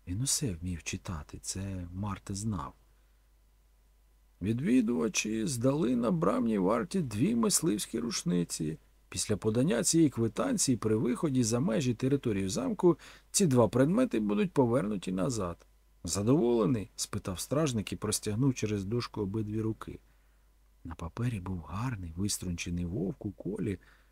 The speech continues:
а всередині кола було ще щось, і Лось його також прочитав, поки передавав рушниці.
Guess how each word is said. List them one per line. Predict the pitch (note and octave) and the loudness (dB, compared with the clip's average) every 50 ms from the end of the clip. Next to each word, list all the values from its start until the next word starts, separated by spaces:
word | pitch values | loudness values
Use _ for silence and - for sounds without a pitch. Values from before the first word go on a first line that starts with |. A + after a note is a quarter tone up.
| _ _ | _ _
а | - | -8
всередині | - - - G#2+ G2+ G#2+ F#2+ G2 F#2+ F#2+ F#2+ | -4 -2 0 0 0 0 0 0 0 0 -2
кола | - - D3 D3+ C3 G#2+ | -2 -2 0 0 0 0
було | F#2 F#2+ A2 A#2+ A#2 | -2 -2 -2 -2 0
ще | G2+ - - - E3 F3+ F3 C#3 | 0 0 0 0 0 0 0 0
щось, | - - F#2+ F2 - - - _ _ _ _ _ _ _ _ | -2 -2 -4 -4 -4 -6 -8 _ _ _ _ _ _ _ _
і | - F2+ | -6 -4
Лось | F2+ G2 A2+ B2 A2+ G#2 - - | -2 0 0 0 0 0 0 -2
його | G2+ G2 G2 G#2+ G2+ | -2 -4 -4 -6 -6
також | - B2+ B2 - - F2 - | -6 -6 -6 -6 -8 -10 -8
прочитав, | - - G2 F#2+ - A2 A2 - - F#3+ G3+ F3+ C3+ - - _ _ _ _ _ _ | -8 -8 -6 -4 -4 -6 -6 -4 -2 0 0 0 0 -4 -10 _ _ _ _ _ _
поки | - G#2 - C3 | -12 -6 -4 -4
передавав | B2 - G#2+ G#2 A2 G2+ G#2+ A#2+ B2+ B2+ A#2 | -4 -2 -2 -4 -2 -2 0 0 0 0 0
рушниці. | A2 A2+ A#2+ - - G#2 F#2 E2+ D#2 D2 - - - - | 0 -2 -2 -2 -2 -2 -2 -2 -4 -6 -8 -10 -10 -12